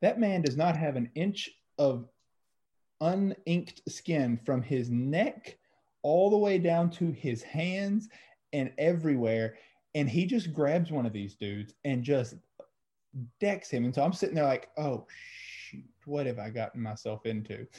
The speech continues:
So I'm, like, standing off to the side, and I, like, turn around to tell my buddy, I'm like, "All right, hang, hang on just one second. I might need to, like, help in some way, shape, or form." And I turn back around, and I see some dude, like, jump on his back.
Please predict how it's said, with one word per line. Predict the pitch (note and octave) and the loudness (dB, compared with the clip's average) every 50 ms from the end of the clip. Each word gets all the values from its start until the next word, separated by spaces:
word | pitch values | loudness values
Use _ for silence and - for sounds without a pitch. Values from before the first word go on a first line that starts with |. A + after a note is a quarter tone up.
| - - - _ | -20 -20 -20 _
So | - - D#3+ | 0 2 4
I'm, | G3 | 4
like, | B3+ B3+ - | 4 2 0
standing | - - F#3 E3+ E3 D#3 D3+ | 0 0 0 2 2 2 0
off | C#3+ C#3 - - | 0 -2 -2 -4
to | - C#3+ | -6 -4
the | A#2 A2 - | -4 -4 -6
side, | - - B2 A#2+ A2+ G#2 G2 G2+ G#2 A#2 A2+ - _ _ _ _ _ _ _ _ _ _ _ _ - - - _ _ _ _ | -6 -4 -2 -2 0 -2 -2 -4 -6 -6 -8 -10 _ _ _ _ _ _ _ _ _ _ _ _ -20 -20 -20 _ _ _ _
and | D3+ C#3 | 2 2
I, | C#3 | 4
like, | C3+ B2 C3 | 2 2 0
turn | - E3+ F3 F#3 | 0 -2 0 2
around | E3+ D#3+ D#3 D#3 D3 | 2 2 2 0 0
to | C#3+ | 0
tell | - D#3+ C#3+ | 0 0 0
my | C#3+ B2 | 0 0
buddy, | A#2 A#2+ A#2 A2+ | 0 0 0 0
I'm | G#2+ | -2
like, | G#2+ G#2+ | -2 -2
"All | G#2 | -2
right, | G2+ F#2+ - - _ | -2 -4 -6 -8 _
hang, | B2+ B2+ A#2+ A#2+ A#2 - | -8 -4 -4 -4 -4 -4
hang | B2+ C3 B2+ B2 | -4 -4 -2 -2
on | A2+ G#2 G2 | -2 -2 -4
just | F#2+ - | -6 -8
one | G#2 G2+ | -10 -8
second. | G2+ G2 F#2+ | -6 -6 -4
I | G2 | -4
might | G#2 A2+ A2 - | -4 -4 -4 -4
need | A#2+ A2+ G2+ F#2+ | -4 -4 -4 -4
to, | G2 F#2+ | -6 -6
like, | G2 F2+ F#2 - - _ _ _ _ _ _ _ - | -6 -6 -8 -10 -12 _ _ _ _ _ _ _ -10
help | B2 A#2+ G#2 G2+ - - _ _ _ _ _ - - - - - - _ _ _ _ _ | -6 -4 -4 -4 -6 -10 _ _ _ _ _ -20 -20 -20 -20 -20 -20 _ _ _ _ _
in | C3 A#2+ G#2+ | -4 -4 -4
some | G#2+ - G#2+ G2+ | -2 -2 -2 -2
way, | G2+ G2 | -2 -4
shape, | F#2+ - A2 - - | -4 -6 -8 -8 -8
or | - | -12
form." | - _ A#2 A2 G2 F#2 F#2 G#2 - - - - - - _ _ _ _ | -8 _ -2 -2 -2 -2 -4 -6 -10 -12 -20 -20 -20 -20 _ _ _ _
And | D3+ C#3+ | -2 0
I | B2+ B2 | 0 0
turn | - F3 F3 E3 | 2 2 0 2
back | C#3+ D#3+ G3+ A#3+ - | 2 2 0 0 0
around, | E3+ C#3 C3+ B2+ B2+ | -2 -2 -2 0 0
and | C#3 C#3 | -2 -2
I | |
see | B2 - F#3+ G3+ | -2 -2 -2 -4
some | F#3+ - A3 G#3 E3+ C#3 | -2 0 0 0 0 2
dude, | B2+ C#3+ D#3+ D#3 | 2 2 2 4
like, | C#3+ A2+ G#2+ - - - _ _ _ _ _ _ _ _ _ _ _ _ _ _ C#3 A#2 | 2 0 0 -2 -8 -18 _ _ _ _ _ _ _ _ _ _ _ _ _ _ -10 -8
jump | A2+ A#2+ C#3+ D3+ E3 E3 | 0 2 2 2 2 2
on | D#3 C#3+ C3 | 0 0 0
his | B2 A2 G#2 | 0 -2 -4
back. | A2+ A#2 A#2 G#2+ F#2 - - - _ _ _ | -4 -2 -2 -2 -2 -4 -8 -14 _ _ _